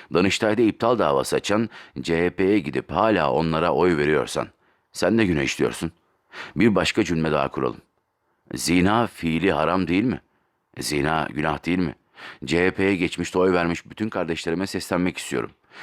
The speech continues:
Zina haramsa, evlilik dışı cinsel ilişki günahsa, sen zinanın serbest olması için ak Parti'ye tehditler savurup,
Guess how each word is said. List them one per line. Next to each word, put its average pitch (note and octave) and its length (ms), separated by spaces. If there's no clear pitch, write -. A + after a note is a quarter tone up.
Zina F2+ 560
haramsa, D#2 540
evlilik C#2 480
dışı D2 220
cinsel D2+ 380
ilişki C#2+ 360
günahsa, C#2+ 500
sen G#2+ 280
zinanın F#2 520
serbest F2 440
olması C#2+ 340
için F2+ 320
ak A#2 260
Parti'ye G2 360
tehditler F2 520
savurup, D#2+ 500